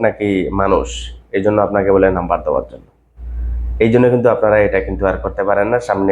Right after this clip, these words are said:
আর অগ্রসর হতে পারেন না, কারণ আপনাকে যখন নাম্বার দেওয়ার জন্য বলে, তখন আপনি যখন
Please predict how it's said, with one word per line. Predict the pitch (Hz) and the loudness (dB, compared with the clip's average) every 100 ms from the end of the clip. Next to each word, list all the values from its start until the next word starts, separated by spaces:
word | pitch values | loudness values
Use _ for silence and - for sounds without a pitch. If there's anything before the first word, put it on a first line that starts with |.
| 95 | 2
আর | 92 87 - 95 | 0 -2 -4 -2
অগ্রসর | 92 95 98 95 | 2 2 0 -6
হতে | 95 98 | -2 0
পারেন | 110 123 139 | 2 2 2
না, | 139 | 0
কারণ | 113 104 95 | 0 -2 -2
আপনাকে | 95 92 92 | -2 -2 -4
যখন | 92 92 90 | -4 -4 -4
নাম্বার | 92 90 | -2 -2
দেওয়ার | 92 92 90 | 0 0 0
জন্য | 92 90 | -2 0
বলে, | 104 123 110 | 0 -2 -2
তখন | 95 90 | -8 -8
আপনি | - 87 | -10 -8
যখন | 90 | -4